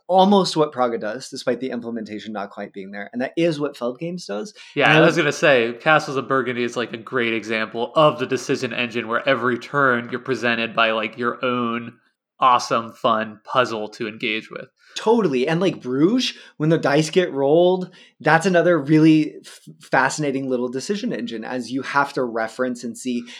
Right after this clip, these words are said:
Speaker 1: how that impacts everything that you could do. And it creates this really dynamic space. And I think that Praga, uh, Praga's decision engine is let down by its destination, not the engine itself.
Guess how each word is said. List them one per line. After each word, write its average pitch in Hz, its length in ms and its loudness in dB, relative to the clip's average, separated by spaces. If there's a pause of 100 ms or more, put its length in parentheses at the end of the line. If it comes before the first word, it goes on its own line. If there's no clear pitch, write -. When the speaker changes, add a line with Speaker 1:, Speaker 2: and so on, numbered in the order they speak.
Speaker 1:
how 151 140 2
that 139 180 2
impacts 120 500 -4
everything 120 460 -6
that 95 100 -12
you 110 120 -12
could 104 200 -18
do. 101 260 -6
And 117 180 -8
it 117 120 -12
creates 139 400 -6
this 127 240 -8
really 131 440 -4
dynamic 117 460 -6
space. - 380 -10 (280)
And 139 120 -4
I 143 40 0
think 160 220 -4
that 127 280 0 (400)
Praga, 143 760 2 (340)
uh, 113 320 -2 (400)
Praga's 160 300 4
decision 139 400 -4
engine 120 360 -4
is 120 160 -10
let 131 220 0
down 120 400 -2 (260)
by 135 440 2 (200)
its 151 200 -2
destination, 135 880 -2
not 139 260 0
the 123 140 -4
engine 107 240 -8
itself. - 420 -18